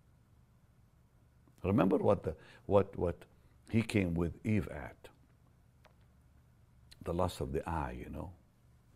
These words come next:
right? Ego. How much can I get? What can I accomplish? So he says, "Lord," he says to the Lord, he says, "If you're the Son of God," again throwing questions at him,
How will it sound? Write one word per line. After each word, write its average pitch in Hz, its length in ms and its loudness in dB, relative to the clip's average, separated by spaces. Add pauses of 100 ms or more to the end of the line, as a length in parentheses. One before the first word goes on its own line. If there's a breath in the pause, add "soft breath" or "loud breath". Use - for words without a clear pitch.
(300)
right? 90 240 -2 (880 soft breath)
Ego. 127 380 4 (720)
How 110 140 0
much 107 240 2
can 95 140 0
I 90 120 0
get? 90 320 0 (840 soft breath)
What 104 180 0
can 95 100 0
I 82 140 2
accomplish? - 600 -8 (560 soft breath)
So - 180 0
he 104 60 4
says, 107 280 8
"Lord," 175 320 8 (540)
he 113 120 -4
says - 220 0
to 156 120 4
the 139 60 2
Lord, 113 280 4 (280 loud breath)
he 143 120 4
says, 127 240 6
"If - 180 4
you're 151 120 6
the 135 100 6
Son 147 200 2
of 127 120 4
God," 143 240 6
again 110 380 4 (140)
throwing 95 340 2
questions 117 480 -2
at 73 120 -4
him, 85 100 -10